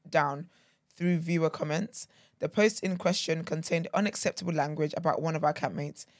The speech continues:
and we apologise for the mistake made and any offence caused. We seek to ca-,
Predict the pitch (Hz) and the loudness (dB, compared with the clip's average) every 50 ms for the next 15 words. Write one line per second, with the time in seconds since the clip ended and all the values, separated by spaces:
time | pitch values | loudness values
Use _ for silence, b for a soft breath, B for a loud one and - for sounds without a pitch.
0 | b b b b - 190 214 240 226 214 - 196 180 175 175 165 156 175 - - | b b b b 0 0 2 2 0 2 4 4 4 6 4 4 2 2 0 -4
1 | 165 - 160 160 170 - - 156 - - - 170 175 180 170 175 - - 156 - | -6 -4 -4 -4 -4 -2 -2 -2 -2 0 0 0 2 2 2 0 -2 -6 -6 -4
2 | - 165 160 - - - - - 147 143 175 - - - - - - - - - | -4 -4 -4 -4 -6 -6 -6 -6 -6 -6 -6 -10 -14 -14 -10 -8 -8 -8 -8 -10
3 | - - - - b b b b b b b - 160 - - 208 208 - 185 180 | -14 -16 -20 -20 b b b b b b b -8 -8 -4 -2 -2 -2 -2 -2 -2
4 | - | -4